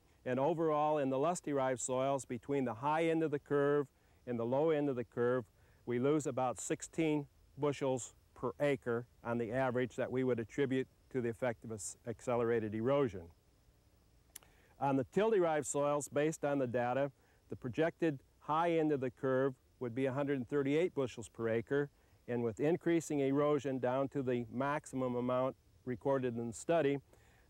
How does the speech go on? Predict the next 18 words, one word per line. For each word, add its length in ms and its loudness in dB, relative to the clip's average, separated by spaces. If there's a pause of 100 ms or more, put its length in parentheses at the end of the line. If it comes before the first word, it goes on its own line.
the 280 2
overall 480 0
decrease 540 0
in 140 -2
yield 360 2 (340)
is 120 -10
about 320 -2
thirty-two 640 2 (340)
bushels 340 -4
per 220 -4
acre. 320 -4 (500)
So 160 0
that 240 0
means 360 0
that 140 0
our 140 0 (100)
till 180 2
soils 600 0